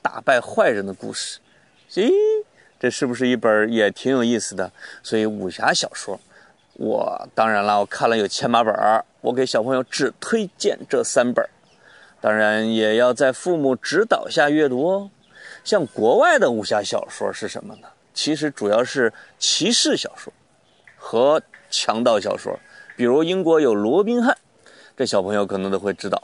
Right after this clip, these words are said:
叫《侠盗罗宾汉》。西班牙有一个世界上最著名的武侠小说，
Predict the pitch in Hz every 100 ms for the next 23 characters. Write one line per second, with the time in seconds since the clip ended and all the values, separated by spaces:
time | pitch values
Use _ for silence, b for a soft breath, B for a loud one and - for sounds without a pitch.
0 | - 104 - - - 160 170 147 101 -
1 | 113 147 165 180 170 - _ _ B B
2 | B B B - 185 185 185 170 147 180
3 | 156 120 135 156 - 175 165 160 147 208
4 | 196 185 160 - 175 160 143 135 147 143
5 | 127 135 147 143 123 139 135